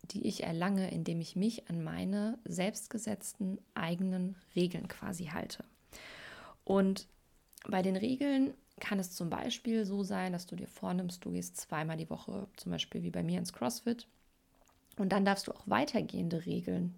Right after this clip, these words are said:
dir setzen, denn in welchen Fällen darfst du das denn zum Beispiel absagen? Ja, es gibt immer mal die Notwendigkeit, dass du es nicht einhalten kannst.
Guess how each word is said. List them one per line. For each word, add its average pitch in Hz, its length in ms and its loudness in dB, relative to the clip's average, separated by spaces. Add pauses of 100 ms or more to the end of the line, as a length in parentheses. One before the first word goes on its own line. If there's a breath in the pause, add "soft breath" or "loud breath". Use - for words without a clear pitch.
dir 175 120 2
setzen, 170 520 -2 (800 loud breath)
denn 180 480 4 (500)
in 175 220 4
welchen 269 360 6
Fällen 220 420 2
darfst 202 360 0
du 214 40 2
das 196 180 -2
denn 190 160 -2
zum 180 140 -2
Beispiel 165 380 -2
absagen? - 600 -6 (360)
Ja, 226 140 -2
es 269 140 -8
gibt - 220 -8
immer 226 220 2
mal 202 420 2 (120)
die - 380 -4
Notwendigkeit, 208 960 0
dass 190 160 -8
du 185 60 -4
es 175 100 -6
nicht 180 200 -4
einhalten 175 360 0
kannst. 269 420 -4